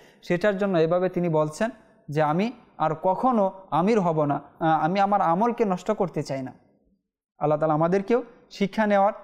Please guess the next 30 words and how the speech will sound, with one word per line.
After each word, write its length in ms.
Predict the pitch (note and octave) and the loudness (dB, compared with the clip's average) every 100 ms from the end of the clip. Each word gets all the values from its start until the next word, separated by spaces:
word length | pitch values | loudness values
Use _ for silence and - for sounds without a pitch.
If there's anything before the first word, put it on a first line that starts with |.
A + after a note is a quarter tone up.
| - _ - | -20 _ -2
তৌফিক 460 | F#3+ A3 B3+ A3+ | 0 2 0 0
দান 200 | G#3 G#3 | 0 0
করুন। 300 | G3+ G#3+ A#3+ A#3+ - - _ _ _ - | 0 2 2 0 -14 -20 _ _ _ -2
আরও 260 | E3+ A#3 G#3+ - - _ - | 2 2 0 -6 -20 _ -4
বিষয় 300 | F#3 B3+ A#3+ | 0 2 4
রয়েছে 480 | G3+ G3 - A3+ A#3 - _ _ D3+ | 4 2 0 -2 -4 -14 _ _ -6
যে 420 | D3+ F3+ F#3 - - _ _ _ - | 0 2 2 -2 -20 _ _ _ -4
আল্লাহ 320 | D#3+ F#3 B3+ | -2 0 0
তাআলা 400 | A#3+ A3+ A#3 A#3+ - - | 0 2 2 0 -4 -4
আমাদেরকে 520 | F3 A#3 B3 A#3+ A3+ | 0 0 0 -2 -2
যা 320 | D3+ F3+ G3 D3+ | 0 0 0 0
দিয়েছেন, 420 | D3 C#3+ - C#3 | -2 -2 -4 -2
যে 180 | D3 A#3+ | 2 2
অবস্থায় 540 | G3+ F3 F#3 - A#3+ | 4 0 -2 0 2
রেখেছেন, 520 | E3+ D#3 D3+ - C#3 C3+ _ _ _ _ | 2 0 -2 -4 -8 -8 _ _ _ _
তার 220 | - E3 D#3+ | -2 0 0
বেশ 320 | C#3+ F#3 - | 0 0 0
কিছু 480 | G3 F#3+ F3+ E3+ - _ | -4 0 0 0 -10 _
কথার 320 | - D#3+ G3 F#3+ | -4 -2 0 0
মাধ্যমে 500 | E3 D3+ E3+ D#3+ D#3 - _ | 0 0 0 0 -2 -10 _
এই 120 | D#3+ | -2
বিষয়গুলো 580 | E3 F3 G3+ G3 F#3+ F#3 | 2 0 0 0 2 4
আসে 380 | D3+ D3 - E3+ E3+ - - | 2 0 -2 -4 -4 -20 -2
যে 100 | F3 | 0
আল্লাহ 180 | F#3+ G#3 | 0 0
তাআলা 180 | A3 | 0
আমাদেরকে 420 | G3+ G3+ G#3+ G#3 G3 | 2 2 0 0 0
যে 220 | D#3+ G#3+ | 2 4
অবস্থানে 520 | G3 G3 - A3 G#3 | 4 0 -2 0 2
রেখেছেন, 460 | F#3 F#3 G3+ G#3 | 0 0 -2 -2